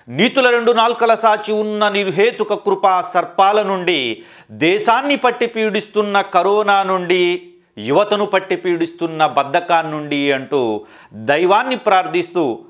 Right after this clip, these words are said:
నా ఈ చిరు ప్రసంగాన్ని ప్రారంభిస్తున్నాను. శ్యామ్ ఇన్‌స్టిట్యూట్ ఆన్‌లైన్ క్లాసులకు స్వాగతం, సుస్వాగతం. నేను మీ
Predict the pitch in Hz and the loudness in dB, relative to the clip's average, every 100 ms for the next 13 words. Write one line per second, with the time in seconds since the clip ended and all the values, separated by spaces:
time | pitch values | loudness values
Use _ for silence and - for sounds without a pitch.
0 | - 131 151 156 165 156 - 165 175 156 | -4 0 0 -2 -6 -6 -2 -2 -2 -6
1 | 151 170 170 160 147 147 - 135 139 151 | -4 -6 0 0 0 -4 -4 0 0 -2
2 | 147 135 147 139 135 131 117 107 104 - | -8 -10 -8 -2 -2 0 -4 -6 -10 -20
3 | - - - 165 185 180 175 - 175 170 | -20 -6 -2 0 -2 -4 -6 -2 0 0
4 | 170 - - - 139 180 214 226 240 226 | -2 -14 -16 0 2 4 2 0 -2 0
5 | 190 175 180 170 165 156 156 - _ - | 0 2 0 0 -2 -4 -4 -10 _ -16
6 | - 131 139 170 185 175 175 175 - _ | -6 2 2 4 0 0 -2 -8 -14 _
7 | _ _ 143 139 - 147 151 151 151 147 | _ _ -8 -8 -4 0 2 0 0 -4
8 | 147 147 _ _ - 113 147 170 160 165 | -6 -14 _ _ -14 -4 -2 -2 -4 -4
9 | 196 208 | -4 -4